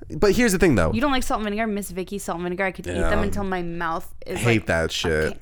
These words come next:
Speaker 2: Oh, it's so good.
Speaker 1: But what I, what I've written down here is that, um, salt, sour cream and onion isn't a flavor. Who eats that? 'Cause what is it? It's a
Speaker 2: <laughs> No,
Speaker 1: bowl
Speaker 2: like
Speaker 1: of onions and sour cream. When, when do you ever eat that?
Speaker 2: Do you
Speaker 1: Like
Speaker 2: know
Speaker 1: a
Speaker 2: what's really good? Like a,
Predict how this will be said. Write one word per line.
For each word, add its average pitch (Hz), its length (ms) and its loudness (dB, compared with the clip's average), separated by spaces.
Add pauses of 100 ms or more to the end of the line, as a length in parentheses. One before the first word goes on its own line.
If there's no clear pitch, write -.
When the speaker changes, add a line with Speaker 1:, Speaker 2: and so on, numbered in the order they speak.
(100)
Speaker 2:
Oh, - 320 6
it's - 140 -6
so 208 240 -4
good. 233 560 -10 (220)
Speaker 1:
But - 80 4
what 151 120 6
I, 170 60 6
what 156 140 4
I've 180 140 6
written 135 180 4
down 127 200 4
here 139 200 4
is 101 120 2
that, 101 200 4
um, 95 400 2
salt, 160 380 2 (140)
sour 226 300 4
cream 196 260 4
and 156 160 4
onion 135 380 4
isn't 127 280 2
a 101 60 2
flavor. 98 640 2 (120)
Who - 380 0
eats 143 260 0
that? 62 380 -2 (1800)
'Cause 156 160 2
what 202 180 6
is 170 160 8
it? - 100 6
It's 117 100 4
a 139 40 8
Speaker 2:
<laughs> - 20 6
No, 127 60 4
Speaker 1:
bowl 165 220 10
Speaker 2:
like 180 140 10
Speaker 1:
of 147 180 4
onions 156 500 6
and 135 200 4
sour 135 420 6
cream. 156 540 4 (260)
When, 190 340 6
when 175 260 2
do 185 100 0
you - 120 -2
ever 170 260 2
eat 185 240 -2
that? 53 280 -2
Speaker 2:
Do - 120 -4
you - 680 -8
Speaker 1:
Like 233 80 6
Speaker 2:
know 294 60 4
Speaker 1:
a - 40 6
Speaker 2:
what's 381 160 0
really 180 280 -2
good? 196 340 0
Like 180 180 -2
a, 170 100 -4